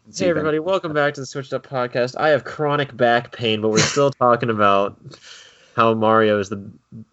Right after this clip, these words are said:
Speaker 2: how Pokemon is the highest grossing media franchise of all time.
Speaker 1: You know, I have three kids now, and I just bought my son's first video game, and it's Mario Odyssey Remastered. And I just had to text Tyler. We had to call and talk about how Mario
Speaker 2: We
Speaker 1: is
Speaker 2: had to
Speaker 1: still
Speaker 2: come
Speaker 1: relevant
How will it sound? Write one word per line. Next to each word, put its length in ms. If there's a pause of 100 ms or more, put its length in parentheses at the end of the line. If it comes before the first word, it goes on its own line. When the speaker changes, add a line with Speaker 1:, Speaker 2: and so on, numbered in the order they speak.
Speaker 2:
how 180
Pokemon 640
is 60
the 100
highest 340
grossing 280
media 240
franchise 480
of 80
all 120
time. 300
Speaker 1:
You 80
know, 180
I 200
have 180
three 320
kids 340
now, 280
and 80
I 40
just 200
bought 160
my 100
son's 320
first 380
video 280
game, 320
and 120
it's 280
Mario 380
Odyssey 320
Remastered. 600
And 220
I 120
just 80
had 180
to 80
text 300
Tyler. 320
We 80
had 160
to 40
call 220
and 80
talk 220
about 140
how 120
Mario 400
Speaker 2:
We 80
Speaker 1:
is 80
Speaker 2:
had 120
to 80
Speaker 1:
still 100
Speaker 2:
come 80
Speaker 1:
relevant 440